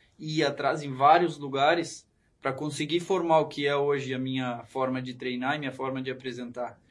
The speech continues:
né? E eu acho que na época dele não se faziam profissionais como eu me fiz.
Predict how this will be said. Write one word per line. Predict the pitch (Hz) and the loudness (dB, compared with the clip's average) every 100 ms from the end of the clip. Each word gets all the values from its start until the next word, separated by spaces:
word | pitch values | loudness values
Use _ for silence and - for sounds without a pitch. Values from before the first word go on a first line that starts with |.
| - - _ | -20 -20 _
né? | 120 120 120 - _ _ | -8 -8 -8 -14 _ _
E | 131 139 | -4 2
eu | 139 139 | 4 6
acho | 151 - 165 | 6 4 -6
que | 151 151 143 | -10 -10 -4
na | 147 147 | 2 4
época | 175 - 175 | 2 2 0
dele | 147 160 214 175 - _ _ _ _ | 2 4 2 0 -8 _ _ _ _
não | 156 165 175 | 0 2 0
se | 185 | -2
faziam | 175 175 160 170 202 | 0 2 4 2 -2
profissionais | 185 180 - 165 156 175 | 0 -2 0 0 2 0
como | - 185 185 | 2 2 4
eu | 190 | 2
me | 196 190 | 2 0
fiz. | 196 190 - | -2 -6 -8